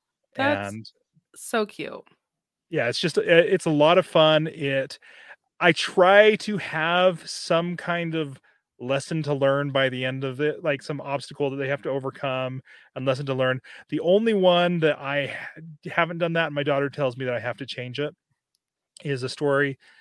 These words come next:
Speaker 2: that, uh, Steph recommended, uh, the plot line for, called The Dragon and the Princess, about a dragon and princess con artist team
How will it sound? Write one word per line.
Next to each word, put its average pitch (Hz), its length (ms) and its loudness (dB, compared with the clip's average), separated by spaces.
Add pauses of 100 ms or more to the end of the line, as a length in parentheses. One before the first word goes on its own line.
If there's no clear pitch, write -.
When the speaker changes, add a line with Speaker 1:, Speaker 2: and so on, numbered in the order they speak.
(260)
Speaker 2:
that, 110 480 -2
uh, 127 240 -6
Steph - 460 -4
recommended, 127 640 -4 (120)
uh, 202 80 -10
the 147 120 -6
plot 127 280 -2
line 120 240 -2
for, 117 460 -2
called 151 140 2
The 143 60 -6
Dragon 165 340 2
and 139 80 -2
the 123 60 -6
Princess, - 580 -8 (760)
about 139 280 4
a 127 140 2
dragon 151 400 4
and 135 100 -2
princess 139 440 -2
con 135 240 0
artist 110 400 -4
team 104 280 -12